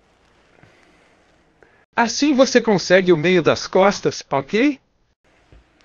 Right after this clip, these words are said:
Você pode fazer seu pescoço, fazer embaixo da clavícula,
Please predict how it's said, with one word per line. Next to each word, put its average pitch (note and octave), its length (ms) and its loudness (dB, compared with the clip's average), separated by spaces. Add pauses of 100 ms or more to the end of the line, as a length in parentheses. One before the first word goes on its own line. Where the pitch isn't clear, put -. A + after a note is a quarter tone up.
(440)
Você G#3 280 0
pode G#3 320 4
fazer C#3+ 380 0
seu F3 160 -2
pescoço, B2+ 760 -2
fazer C#3 400 0
embaixo C3+ 460 0
da G#2+ 100 0
clavícula, D#3 800 0